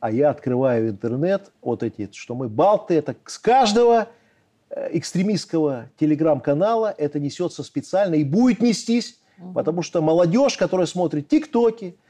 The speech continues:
Speaker 1: короткую информацию, она не будет ждать историк. Сегодня идёт информационная война. Мы уже прошли тот период времени, когда мы сидели,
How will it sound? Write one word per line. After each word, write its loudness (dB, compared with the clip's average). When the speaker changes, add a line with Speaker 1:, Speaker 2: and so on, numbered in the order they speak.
Speaker 1:
короткую 2
информацию, 0
она 2
не 0
будет 4
ждать 2
историк. 0
Сегодня 2
идёт 2
информационная -2
война. -4
Мы 0
уже 2
прошли 0
тот -2
период -2
времени, -2
когда -2
мы -2
сидели, -2